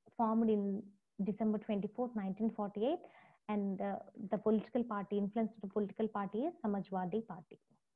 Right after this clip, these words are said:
So now we'll go through structure of trade unions, a small glance of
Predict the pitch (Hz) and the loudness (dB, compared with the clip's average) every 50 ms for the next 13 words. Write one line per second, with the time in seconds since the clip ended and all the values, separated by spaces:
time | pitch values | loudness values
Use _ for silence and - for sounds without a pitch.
0 | _ _ _ _ _ _ _ _ _ _ _ _ _ _ _ _ _ _ _ _ | _ _ _ _ _ _ _ _ _ _ _ _ _ _ _ _ _ _ _ _
1 | _ _ _ _ _ - - _ _ _ _ _ _ _ - 247 226 214 226 247 | _ _ _ _ _ -20 -20 _ _ _ _ _ _ _ 0 2 2 4 4 4
2 | 277 330 330 262 233 233 226 214 202 208 226 226 226 226 226 - 262 262 262 247 | 4 4 4 6 6 6 4 4 4 6 8 8 8 6 4 0 0 0 0 -2
3 | 247 - - - 240 240 - 214 226 226 226 - - 214 208 208 180 196 214 208 | -4 -8 -8 -8 -8 -6 -4 -4 -4 -4 -4 -4 -2 0 2 2 2 2 0 2
4 | 208 208 247 311 349 - - - 214 208 214 - 220 202 202 208 214 196 196 196 | 2 2 0 0 -2 -2 0 0 0 0 0 -2 -2 0 0 0 0 0 0 -2
5 | 190 202 226 240 240 226 202 | 0 0 -2 -2 -2 -2 -6